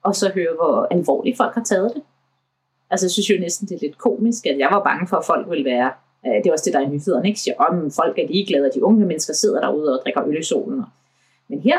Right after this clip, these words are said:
i Nordvest på kanten til Nørrebro, hvor jeg bor, altså, når vi går tur, det, folk holder afstand. Dem, der sidder og drikker øl, de holder lige så fin afstand. Nu fortalte jeg før, jeg har, øh, udblik til en lille park. Og der kan jeg fortælle, at,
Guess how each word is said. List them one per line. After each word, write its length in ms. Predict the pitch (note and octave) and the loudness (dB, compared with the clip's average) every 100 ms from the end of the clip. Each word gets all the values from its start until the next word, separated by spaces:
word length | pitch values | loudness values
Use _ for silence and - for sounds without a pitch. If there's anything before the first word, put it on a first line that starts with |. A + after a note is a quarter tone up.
| - | 0
i 320 | G#3 F3 D#3 - | -2 -2 -4 -2
Nordvest 380 | F3 D#3 F3+ - | 0 0 0 -2
på 60 | |
kanten 320 | G#3 F#3+ A3 | -2 -2 -2
til 160 | G#3+ F#3 | -2 -2
Nørrebro, 360 | D#3 C#3 G#3 - | -2 -2 0 0
hvor 100 | D3 | 0
jeg 180 | D#3+ - | 0 2
bor, 260 | E3 C3+ - _ _ _ _ | 0 -2 -8 _ _ _ _
altså, 140 | - G#3+ | -20 -16
når 80 | - | -2
vi 140 | C4+ | 2
går 80 | F#4+ F4+ | 2 2
tur, 280 | B3 - - _ _ - C#3+ | 2 2 -4 _ _ -8 -2
det, 320 | A#2+ - - - | 0 0 -4 -2
folk 200 | - - | -2 0
holder 160 | C#3+ B2+ | 0 2
afstand. 480 | B2+ G#3 - C4 - _ _ _ _ - | 2 2 0 -2 -4 _ _ _ _ 0
Dem, 160 | G#3 | 2
der 60 | B3 | 2
sidder 420 | - A#3+ - - | 2 2 2 0
og 100 | - | 0
drikker 240 | E3 D3+ - | 0 0 2
øl, 200 | A3 D4 - A3+ | 2 2 -2 0
de 160 | G#3 | 2
holder 260 | F3+ - - | 0 0 -2
lige 140 | F3 | -2
så 120 | B3 C#4+ | -2 -2
fin 160 | B3+ | -2
afstand. 380 | - G#3+ - G#3 - _ - | 0 -2 -2 -6 -8 _ -14
Nu 80 | F3+ | -10
fortalte 280 | G3 G3+ - | -4 -2 -2
jeg 100 | - | -2
før, 180 | - - | 0 2
jeg 140 | C#3+ | 2
har, 380 | F3 D3+ B2 - | 0 2 0 0
øh, 280 | D#3+ D#3 D3 | -2 -2 0
udblik 340 | F#3+ F#3+ G#3 G3+ | -2 2 0 2
til 140 | F3+ | -4
en 60 | D#3+ | -4
lille 160 | - - | -8 0
park. 280 | F3 A#3 - _ _ _ _ _ | 0 0 -6 _ _ _ _ _
Og 80 | - | -2
der 80 | G3+ | 2
kan 100 | G#3+ | 2
jeg 60 | |
fortælle, 320 | G#3 G#3 G3 | 2 0 0
at, 80 | E3 | 0